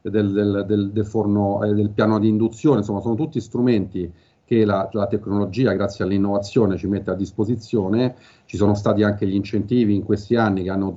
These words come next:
hanno aiutato ad acquistare nuovi elettrodomestici. Se cerchiamo di utilizzarli con, con cura, esempio, eh, banale, quanti di noi, eh, non spengono la, la, la luce, le lampadine in una stanza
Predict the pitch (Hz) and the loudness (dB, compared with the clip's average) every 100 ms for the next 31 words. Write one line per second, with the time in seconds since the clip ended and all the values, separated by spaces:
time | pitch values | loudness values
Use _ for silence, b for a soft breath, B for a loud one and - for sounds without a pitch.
0 | - 101 98 95 101 131 117 98 92 b | -8 -4 -2 0 2 4 2 0 -4 b
1 | b b _ 104 95 - 107 - 107 95 | b b _ -6 -6 -4 -4 0 0 0
2 | 104 101 98 101 104 139 127 113 110 110 | -2 -2 -2 -4 -2 0 0 0 -2 -4
3 | 135 123 b b - 131 127 117 - 139 | -2 -4 b b 0 0 2 -2 0 0
4 | 117 113 104 107 107 107 113 90 92 107 | 0 0 0 0 -2 -2 -2 -2 -4 -4
5 | 107 123 110 151 117 - b b b _ | -4 -4 -2 2 2 0 b b b _
6 | 113 107 113 113 110 101 113 123 104 95 | 0 2 2 2 0 -2 0 2 2 0
7 | 113 120 127 113 120 120 107 98 87 b | 0 0 0 2 4 4 4 0 -4 b
8 | b _ 104 104 98 95 92 92 101 117 | b _ 0 2 2 0 0 0 2 2
9 | 113 - 127 123 120 117 113 110 113 113 | 2 2 4 4 4 2 2 2 0 0
10 | 107 107 113 123 120 123 113 107 107 104 | -2 0 2 2 2 0 0 2 0 0
11 | 107 117 113 107 104 - 110 107 - 107 | 0 2 2 2 -2 -4 -2 -2 -2 -4
12 | 104 | -4